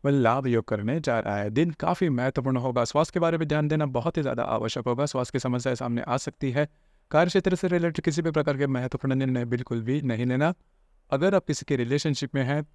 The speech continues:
तो उनके साथ कहीं बाहर घूमना फिरना हो सकता है। उसी प्रकार अगर आप शेयर मार्केट में ट्रेड करते हो, तो कुछ अच्छे लाभ वगैरह मिलने की संभावना भी आने वाले दो से तीन दिन में काफ़ी अच्छी बन रही है।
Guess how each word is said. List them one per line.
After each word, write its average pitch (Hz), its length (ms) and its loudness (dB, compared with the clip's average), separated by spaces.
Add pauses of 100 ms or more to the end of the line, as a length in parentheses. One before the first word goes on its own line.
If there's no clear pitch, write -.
तो 143 80 -2
उनके 123 260 -6
साथ 139 220 0
कहीं 120 220 -2
बाहर 127 300 0
घूमना 143 240 0
फिरना 143 240 0
हो 139 100 -4
सकता 143 240 -4
है। 143 40 0
उसी 139 160 -4
प्रकार 160 200 2
अगर 160 160 0
आप 160 80 -4
शेयर 156 180 2
मार्केट 165 260 0
में 131 140 -2
ट्रेड 123 180 -2
करते 120 260 -4
हो, 131 220 -4 (540)
तो 180 80 4
कुछ 185 140 2
अच्छे - 220 0
लाभ 147 280 4
वगैरह 156 260 2
मिलने 131 240 0
की 135 100 -4
संभावना 123 480 0
भी 123 300 0
आने 127 160 -2
वाले 139 120 0
दो 131 120 0
से 127 140 -6
तीन 131 160 -4
दिन 131 140 -2
में 131 220 -2
काफ़ी 139 380 0
अच्छी 143 360 -4
बन 110 280 0
रही 107 180 -2
है। 98 240 -6